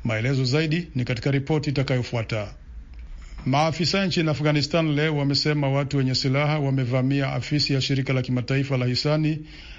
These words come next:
linalosaidia katika kutegua mabomu ya kutegwa ardhini nchini humo na kuua watu kumi na kujeruhi zaidi ya darzeni ya wengine. Shambulizi hilo baya kwenye afisi ya shirika hilo la Uingereza la Halo Trust Camp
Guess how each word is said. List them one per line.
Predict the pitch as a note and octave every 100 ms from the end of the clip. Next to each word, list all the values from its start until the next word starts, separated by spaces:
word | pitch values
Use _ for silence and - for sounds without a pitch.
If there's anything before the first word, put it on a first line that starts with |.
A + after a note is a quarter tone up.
| -
linalosaidia | B2+ C3 C#3 D3 D3 C#3+ D3+
katika | C#3 A#2+ C3
kutegua | C3 C#3+ C3+ D3
mabomu | C3+ B2+ C#3 D3+ D3+
ya | C#3
kutegwa | B2+ A#2+ C#3 C3 B2
ardhini | A#2+ A#2+ D3+ E3
nchini | E3 A#2 A2+ G#2+
humo | G#2+ D3 D3+ D3 C#3+ - - -
na | B2 A2
kuua | B2+ C#3 C#3
watu | C#3 C3+ C3
kumi | D3+ D#3 D#3
na | D3+
kujeruhi | C3+ C#3+ C#3 C#3 C#3+
zaidi | C3 C#3+ D3+ C#3+
ya | C#3
darzeni | C3+ C3 C3 D3+
ya | C#3+
wengine. | C3 B2 A#2+ A2 G2+ G2 - - - - -
Shambulizi | - A#2 A2+ A#2 A2 A#2
hilo | B2
baya | A#2 C3 D3 C#3+
kwenye | C#3 B2+ B2+
afisi | B2 D3 C3+ C3+
ya |
shirika | B2+ B2+ B2 B2
hilo | C#3 D3+
la | C#3
Uingereza | C3+ C3 C3 D3+ C#3+ C#3+
la | C3+ B2
Halo | C3 C3 B2+
Trust | - B2 -
Camp | D3+ D#3 D#3+